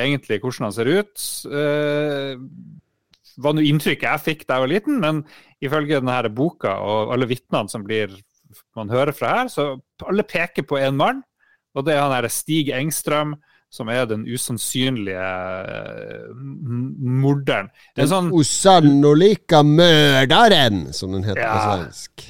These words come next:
Speaker 1: Den usannsynlige morderen, og det portretteres veldig bra av han her, eh, svenske komitrynet som
Speaker 2: Ja, men jeg, jeg hørte, jeg leste en svenske som skrev, min tidligere redaktør i Game Reactor hadde slakta det her ned i mente. Det var
Speaker 1: Ja.
Speaker 2: bare, eh,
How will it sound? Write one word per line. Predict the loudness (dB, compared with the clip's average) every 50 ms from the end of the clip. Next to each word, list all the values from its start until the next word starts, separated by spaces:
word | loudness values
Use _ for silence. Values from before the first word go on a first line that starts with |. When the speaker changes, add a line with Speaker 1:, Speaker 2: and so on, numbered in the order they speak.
| _ _ _
Speaker 1:
Den | -6 -6 -6 -8 -10 -8 -8
usannsynlige | -6 -6 -4 -4 -4 -4 -4 -4 -2 0 0 0 0 0 0 -2 -2 -2
morderen, | -4 -4 -2 -2 -2 -2 -2 -4 -6
og | -8 -4
det | -2 -2 0 0 0 -2 -2 -2 -4 -6 -6 -8 -14
portretteres | -18 -18 -18 -16 -6 -4 -2 0 0 0 -2 -4 -10 -10 -6
veldig | -4 -4 -4 -4 -2 -2 -2 -2
bra | 0 0 0 2 0 0 -2 _ _ _ _ _ _
av | -4 -2 0 0 0
han | 0 -2 -2 -2 -2
her, | -2 -4 -4 -4 -4 -6 -6
eh, | -8
svenske | -8 -8 -8 -8 -8 -10 -10 -8 -6 -6 -6 -6
komitrynet | -6 -8 -6 -6 -6 -6 -6 -4 -4 -4 -4 -6 -6 -6 -4 -4 -4 -4 -4 -8 -12 -14 -12
som | -10 -10
Speaker 2:
Ja, | -6
men | -6 -4 -2
jeg, | 0 0 0 0 -2
jeg | -4 -2 -2 0 2
hørte, | 2 0 0 -2 -6 -6
jeg | -4 -2
leste | 0 0 0 -2 -4 -6 -4 -2
en | -2 -2 -2 -4
svenske | -4 -4 -2 -2 -2 -2 -2 -4 -8 -6 -6 -6
som | -6 -8 -10
skrev, | -12 -10 -8 -8 -6 -4
min | -4 -4 -4 -6 -8
tidligere | -8 -8 -6 -4 -4 -4 -4 -4 -4 -4 -4 -4 -4
redaktør | -2 -2 -2 -2 -2
i | -4
Game | -4 -4 -4 -2 -2
Reactor | -2 -2 -4 -6 -6 _ -4 -4 -2
hadde | -2 -4 -6
slakta | -8 -8 -6 -6 -6 -6 -6 -8 -6 -6 -4
det | -4 -4
her | -6 -6 -8
ned | -10 -10 -8 -6 -6 -6 -6
i | -8
mente. | -8 -8 -8 -8 -8 -6 -4 -4 -4 -4 -6 -12 -20 -20 _ _ _
Det | -2 2
var | 2 2 2
Speaker 1:
Ja. | 4
Speaker 2:
bare, | 2 2 2 2 2 2 2 2 0 0
eh, | -2